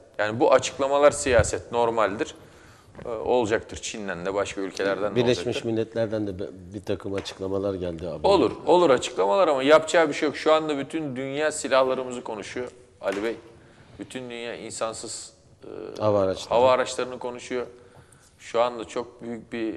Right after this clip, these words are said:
Speaker 1: e, yani bu tip şeylerden reklam olmaz ama çok büyük bir dünyada bir lansman yapılıyor. Türk Silahlı Kuvvetleri'nin elindeki yerli envanterlerle alakalı.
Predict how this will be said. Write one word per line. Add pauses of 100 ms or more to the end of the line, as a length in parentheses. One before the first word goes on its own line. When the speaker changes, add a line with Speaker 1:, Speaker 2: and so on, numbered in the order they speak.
Speaker 1:
e, (420)
yani (240)
bu
tip
şeylerden
reklam
olmaz
ama (560)
çok
büyük
bir (720)
dünyada
bir
lansman
yapılıyor. (760)
Türk
Silahlı
Kuvvetleri'nin
elindeki
yerli
envanterlerle
alakalı.